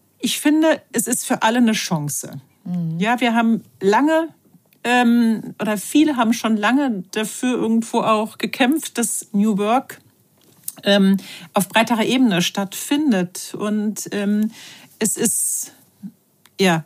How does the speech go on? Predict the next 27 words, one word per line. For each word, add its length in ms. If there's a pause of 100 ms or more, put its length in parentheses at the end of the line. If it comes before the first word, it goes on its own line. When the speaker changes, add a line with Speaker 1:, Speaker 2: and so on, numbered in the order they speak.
Speaker 1:
zwangsweise 680
dazu 360
gekommen. 440 (800)
Aber 540 (220)
ich 160
glaube, 320
es 140
ist 180
unglaublich 680
wichtig, 480
da 180
jetzt 320
einfach 480
auch 240
das 320
rauszuziehen, 1300
ähm, 420 (400)
was 380
an, 400
an 180
guten 380
Dingen, 320
an 500
positiven 720
Dingen 300
irgendwie 420
funktioniert, 920